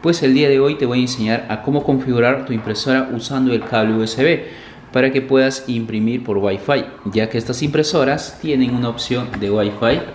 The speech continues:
Ahí tenemos Wi-Fi, la impresora tiene, entonces comencemos.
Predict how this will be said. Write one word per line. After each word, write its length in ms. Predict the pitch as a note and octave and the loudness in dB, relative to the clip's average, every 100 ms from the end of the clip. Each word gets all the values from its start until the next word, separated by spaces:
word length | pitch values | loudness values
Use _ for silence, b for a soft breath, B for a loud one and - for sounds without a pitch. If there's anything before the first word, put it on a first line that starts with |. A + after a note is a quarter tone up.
| - - - - B B B B B B - | -16 -20 -20 -20 B B B B B B -14
Ahí 140 | - G2+ | -8 -6
tenemos 460 | G2+ G2+ G2 G2 | -4 -2 -2 -2
Wi-Fi, 460 | F#2+ F2+ F2 A#2 C3+ | -4 -4 0 2 2
la 60 | |
impresora 520 | G#2 F2+ F#2+ - G2+ G2+ | 0 -6 -10 -4 -4 -4
tiene, 400 | A#2 A#2 B2 - | -2 -2 -2 -6
entonces 540 | G2+ - A2 - A2+ | -12 -6 -6 -4 -8
comencemos. 1120 | - - C3+ C3 B2+ - G#2 - - - - | -8 0 2 2 0 -4 -6 -6 -8 -8 -10